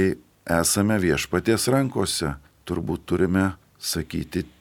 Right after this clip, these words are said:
„Teesie tavo valia“, o mes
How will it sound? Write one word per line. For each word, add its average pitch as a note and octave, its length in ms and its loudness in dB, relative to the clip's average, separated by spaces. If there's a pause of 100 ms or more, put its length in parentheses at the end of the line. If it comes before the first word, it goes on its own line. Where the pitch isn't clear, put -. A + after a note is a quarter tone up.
(120)
„Teesie F2 560 2
tavo D#2+ 340 2
valia“, D2 540 0 (300)
o D2+ 440 -2 (400)
mes D#2 580 -2